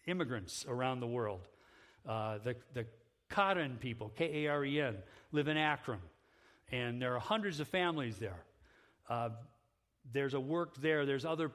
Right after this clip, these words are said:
other places, other people groups that have settled in this area. The mission trip that's coming up, pray about that. Does God want me to go on that mission trip? Find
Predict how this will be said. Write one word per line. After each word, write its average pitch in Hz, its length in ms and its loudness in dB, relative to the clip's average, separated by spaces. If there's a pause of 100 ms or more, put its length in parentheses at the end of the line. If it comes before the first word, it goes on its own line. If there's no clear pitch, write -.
other 151 220 0
places, 143 480 0
other 143 160 2
people 151 340 -2
groups 143 280 -4
that 143 100 4
have 127 140 0
settled 139 360 0
in 131 120 -2
this 120 200 -6
area. 110 360 -4 (480)
The 160 80 2
mission 233 340 0
trip - 220 0
that's 165 160 -2
coming 160 280 0
up, 131 300 -2 (180)
pray 247 300 0
about 113 360 -2
that. 98 240 -10 (320)
Does 165 140 -4
God 254 280 0
want 254 140 0
me 233 80 -2
to 214 60 -4
go 185 140 0
on 196 120 -2
that 156 160 -2
mission 147 280 -6
trip? - 360 -10 (1500)
Find 202 760 -4